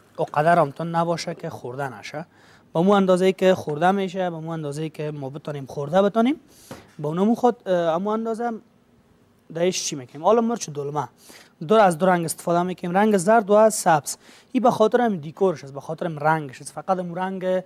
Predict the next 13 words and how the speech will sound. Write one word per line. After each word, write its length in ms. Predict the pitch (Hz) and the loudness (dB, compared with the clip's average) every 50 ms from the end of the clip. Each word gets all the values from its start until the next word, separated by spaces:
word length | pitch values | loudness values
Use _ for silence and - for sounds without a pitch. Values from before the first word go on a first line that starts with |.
| - _ _ _ _ _ - | -8 _ _ _ _ _ -14
غذای 320 | 151 147 147 147 202 226 226 | -12 -8 0 2 4 4 4
ما 160 | 208 190 175 | 2 0 -4
شما 260 | - - 185 190 196 | -8 -6 -4 0 0
را 80 | 196 196 | 2 0
میکشه، 600 | 180 160 156 156 - - 117 - - 185 220 - _ _ _ _ _ _ _ _ _ _ _ _ _ _ _ _ _ _ _ - - | 0 -2 -6 -8 -8 -10 -10 -4 -2 0 0 -2 _ _ _ _ _ _ _ _ _ _ _ _ _ _ _ _ _ _ _ -12 -4
شو 220 | - - 202 202 | 0 4 4 6
می‌کنه 320 | 196 180 - 175 170 170 | 6 4 2 0 -2 0
که 80 | 156 175 | 2 2
یعنی 200 | 180 185 190 185 | 2 2 2 0
چه 120 | - - | -2 -4
قسمه 420 | - - - - 185 180 185 190 - - - - - _ _ _ _ _ _ _ _ _ _ _ _ _ _ _ _ _ _ _ _ _ _ _ - - - - - - | -6 -4 -2 0 2 2 2 2 0 -2 -8 -10 -12 _ _ _ _ _ _ _ _ _ _ _ _ _ _ _ _ _ _ _ _ _ _ _ -18 -16 -16 -10 -6 -2
ما 220 | - 175 170 165 160 | 0 0 2 0 0
شما 400 | - - 175 180 185 190 196 | -2 -2 0 2 4 4 4